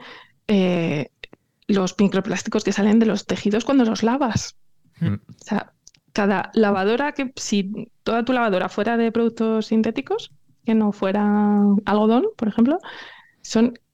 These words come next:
Speaker 1: setecientos mil microplásticos en un lavado. Y los productos nuevos de fibras sintéticas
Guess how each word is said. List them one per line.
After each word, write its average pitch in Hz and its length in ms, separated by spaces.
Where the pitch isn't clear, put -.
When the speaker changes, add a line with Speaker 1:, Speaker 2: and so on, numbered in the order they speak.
Speaker 1:
setecientos 202 960
mil 214 220
microplásticos - 1160
en 202 240
un 285 260
lavado. 202 360
Y 220 120
los 202 180
productos 214 400
nuevos 277 600
de 196 140
fibras 196 320
sintéticas 226 880